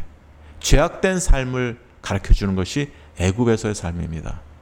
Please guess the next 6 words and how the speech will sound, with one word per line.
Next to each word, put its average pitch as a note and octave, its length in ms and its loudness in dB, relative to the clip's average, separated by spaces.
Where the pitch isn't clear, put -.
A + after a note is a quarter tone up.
Sinful F#3 560 2
life. - 480 -8
그것이 F#3+ 560 4
이집트, D#3+ 640 0
애굽에서의 F3 640 0
삶입니다. G#2 640 -8